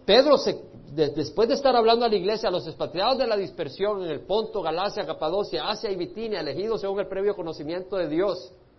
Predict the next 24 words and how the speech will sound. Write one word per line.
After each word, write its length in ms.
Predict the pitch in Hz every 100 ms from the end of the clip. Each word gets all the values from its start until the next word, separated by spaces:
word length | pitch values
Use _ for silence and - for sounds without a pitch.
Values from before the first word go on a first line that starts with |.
| _ _ _ _ _
después 240 | 156 190 220
de 60 |
estarle 260 | - 226 208
hablando 340 | 185 208 233
a 40 | 226
la 80 |
iglesia, 600 | 202 190 247 240 202 202 - -
se 180 | - 175
enfoca 440 | 147 - 233 247
ahora 300 | 254 214 220
a 20 | 202
los 200 | 190 -
pastores 960 | 151 - - 196 294 311 160 - - - _ _ _ _ _ _ -
y 60 |
les 120 | 180 180
dice: 220 | 185 180
"Ustedes 680 | 151 - 240 311 285 214 -
tienen 280 | 262 285
que 140 | - 196
guiar 420 | 180 175 262 302
al 140 | 208
pueblo 300 | - 156 143
de 120 | 127 113
Dios, 400 | 117 98 -